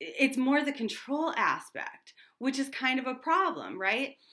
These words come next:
Like, if I'm trying to control how a person comes into my life, that's an issue. So anyway, they're like,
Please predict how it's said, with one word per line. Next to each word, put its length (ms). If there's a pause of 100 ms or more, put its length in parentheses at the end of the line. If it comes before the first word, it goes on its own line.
(380)
Like, 420 (220)
if 180
I'm 240
trying 400
to 340
control 640
how 280
a 80
person 280
comes 220
into 200
my 160
life, 540 (1160)
that's 220
an 100
issue. 460 (540)
So 320 (200)
anyway, 420 (1120)
they're 180
like, 320